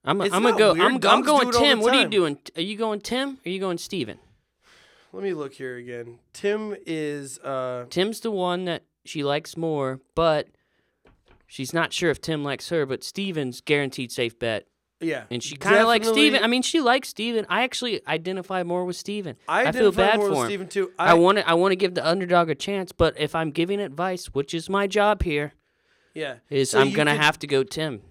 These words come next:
Speaker 2: you could definitely catch a dick from Steven, but Tim is a, a, you're more, um, sexually attracted to Tim.
Speaker 1: But here's what happens. Let's be real.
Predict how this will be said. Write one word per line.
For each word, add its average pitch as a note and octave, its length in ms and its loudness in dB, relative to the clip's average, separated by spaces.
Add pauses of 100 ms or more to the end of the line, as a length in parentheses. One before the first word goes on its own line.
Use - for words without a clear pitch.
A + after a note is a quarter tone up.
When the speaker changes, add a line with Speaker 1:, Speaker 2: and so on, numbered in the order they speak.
Speaker 2:
you F3 200 -8
could D3+ 340 -10
definitely G3+ 680 -6
catch F3 340 -10
a D#3+ 60 -10
dick C#3+ 300 -10
from C3+ 220 -16
Steven, A#2+ 640 -14 (100)
but C3+ 280 -12 (120)
Tim F3 380 -6
is D3 240 -10
a, B2 140 -16 (200)
a, B2 460 -10 (180)
you're C3 460 -12
more, C3 760 -8 (720)
um, A#2+ 500 -10 (260)
sexually D3 480 -12
attracted C3 600 -12
to B2+ 120 -18
Tim. A#2 480 -14
Speaker 1:
But C#3+ 100 0
here's F#3+ 240 2
what D3 140 0
happens. B2 600 -2
Let's B2 200 -10
be A#2+ 180 -8
real. A#2 460 -4